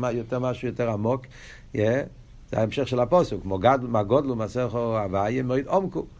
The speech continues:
מחשבי שכל. שם אומרים עומקו, עניין של עמק.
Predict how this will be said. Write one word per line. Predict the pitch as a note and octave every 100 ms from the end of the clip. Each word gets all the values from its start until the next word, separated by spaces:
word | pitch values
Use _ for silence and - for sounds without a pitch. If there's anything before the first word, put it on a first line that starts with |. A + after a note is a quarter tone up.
| - - -
מחשבי | A2+ A2+ A2+ G2+
שכל. | A2+ G#2+ - - - - - -
שם | - G2+
אומרים | A2+ A2+ B2+
עומקו, | C3+ G3 D3+ C3 - -
עניין | G#2+ A#2+
של | A#2+ C#3+
עמק. | G3+ F3 A2+